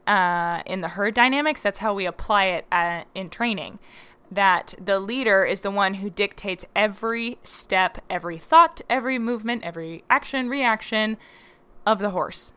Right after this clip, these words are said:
We have the supreme access to resources, and we are the ones that initiate any sort of movement or anything like that. And, um, so you see, <laughs> if you, if when I was explaining the,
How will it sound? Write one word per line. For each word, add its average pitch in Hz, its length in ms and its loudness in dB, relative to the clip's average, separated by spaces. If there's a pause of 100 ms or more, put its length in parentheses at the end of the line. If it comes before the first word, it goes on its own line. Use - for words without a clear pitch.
We 208 360 -2 (200)
have 180 320 -2
the 175 80 -10
supreme 294 380 -2
access 247 340 0
to 220 100 -6
resources, 208 800 -2
and 185 380 -4
we 202 260 -6
are 202 140 0
the 196 80 -4
ones 190 320 -4
that 185 340 0 (280)
initiate 190 760 -4
any 208 240 -4
sort 196 280 -2
of 180 200 -4
movement 185 460 -4
or 180 120 -6
anything 170 400 -10
like 165 280 -14
that. 202 360 4 (460)
And, 190 540 -4
um, 175 460 -8 (440)
so 208 280 0
you 214 180 -4
see, 233 520 0 (120)
<laughs> - 120 -14
if 254 540 -2
you, 226 380 -2
if 233 120 -4
when 294 120 4
I 294 80 8
was 254 100 -2
explaining 226 720 -2 (360)
the, 202 420 -6